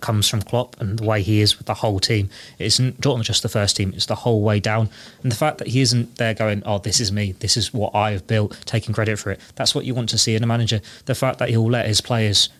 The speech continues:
go forward and take that credit. Like he was saying, um, for the Cup game, if they'd lost, he put the team out. That was completely his fault, but they won, they did the job. That is credit to Curtis Jones, Harvey Elliott and all the other young lads there to go and perform. And the fact that there is such faith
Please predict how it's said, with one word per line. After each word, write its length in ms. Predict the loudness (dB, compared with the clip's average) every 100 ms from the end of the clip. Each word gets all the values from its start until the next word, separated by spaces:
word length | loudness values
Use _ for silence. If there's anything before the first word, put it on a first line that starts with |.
| 0
go 160 | 0
forward 380 | 2 2 0 -2 -6 -8
and 100 | -4
take 160 | -2 -2
that 160 | -4
credit. 320 | -2 -2 -2 -4
Like 100 | -4
he 160 | 0 2
was 140 | 2
saying, 340 | 2 2 2 4
um, 220 | 2 0
for 100 | -4
the 80 | -4
Cup 180 | -2
game, 180 | -2 -4 -6 -12 -6
if 100 | -2
they'd 220 | -2 0
lost, 340 | 0 0 -2 -4 -16 _ _
he 140 | -2 0
put 140 | 0
the 60 | -2
team 200 | -2 -2
out. 260 | -2 -4
That 140 | -6 -4
was 100 | -2
completely 360 | -2 -4 -2
his 180 | 0 0
fault, 260 | 2 0 -2 -16 -8
but 100 | -4
they 120 | 0
won, 260 | 2 2 2
they 80 | 0
did 160 | -2
the 60 | 0
job. 260 | 0 -2 -4 -20 _ -6
That 140 | -2
is 100 | 0
credit 300 | 0 -2 -4
to 80 | -6
Curtis 320 | -4 -2 -2
Jones, 300 | -2 -2 -2
Harvey 340 | -2 -2 -2 -2
Elliott 220 | -4 -4
and 100 | -4
all 60 | -2
the 100 | 0
other 140 | 0
young 180 | 0 0
lads 240 | 0 0
there 220 | 0 0
to 140 | -2 -2
go 140 | 0
and 220 | 0 -2 -4
perform. 420 | -4 2 2 2 -2 -20 -20 -4
And 80 | -2
the 60 | 2
fact 180 | 0
that 80 | 2
there 160 | 2 2
is 100 | 2
such 360 | 2 0 -4
faith 540 | -8 -6 -2 -2 -2